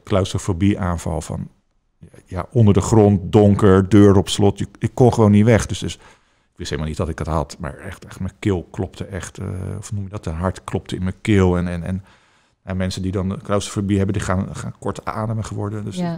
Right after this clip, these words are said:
Speaker 2: en dat had je eigenlijk continu, want je
Speaker 1: Ja,
Speaker 2: ging daar
Speaker 1: nou,
Speaker 2: niet uit, of?
Speaker 1: Nee, maar toen heb ik om een kaarsje gevraagd, ook 's nachts. En, en dan zeiden ze, "Nou, oké,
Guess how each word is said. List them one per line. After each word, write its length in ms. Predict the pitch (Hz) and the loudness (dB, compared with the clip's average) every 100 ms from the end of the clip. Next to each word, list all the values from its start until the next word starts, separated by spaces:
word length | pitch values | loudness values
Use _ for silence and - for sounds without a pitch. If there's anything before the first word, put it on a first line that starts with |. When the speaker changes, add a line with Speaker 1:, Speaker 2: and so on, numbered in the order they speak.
| 214 | -6
Speaker 2:
en 60 | |
dat 100 | 190 | -4
had 120 | 190 185 | -2 -2
je 40 | |
eigenlijk 300 | 180 - - | -6 -6 -4
continu, 460 | 180 180 208 185 143 _ - | -2 0 0 0 -4 _ -12
want 120 | 95 | 0
je 60 | 123 | 2
Speaker 1:
Ja, 80 | 135 | 4
Speaker 2:
ging 100 | 139 | 4
daar 80 | 185 | 2
Speaker 1:
nou, 20 | |
Speaker 2:
niet 160 | 190 | 0
uit, 260 | - 196 170 | 0 -2 -2
of? 180 | 180 - | -6 2
Speaker 1:
Nee, 300 | 123 135 143 | 6 8 8
maar 120 | 131 | 6
toen 120 | 135 | 6
heb 120 | 127 | 4
ik 120 | 120 101 | 4 4
om 100 | 107 | 2
een 80 | |
kaarsje 320 | 98 107 98 - | 4 4 4 0
gevraagd, 380 | - 95 85 | -2 0 0
ook 160 | 95 - | -2 -4
's 80 | - | 0
nachts. 340 | 85 80 - | 0 0 -6
En, 160 | - 73 | -10 -8
en 140 | 78 | -8
dan 100 | - | -8
zeiden 260 | - - - | -10 -10 -8
ze, 60 | |
"Nou, 120 | - - | -12 -12
oké, 120 | - | -14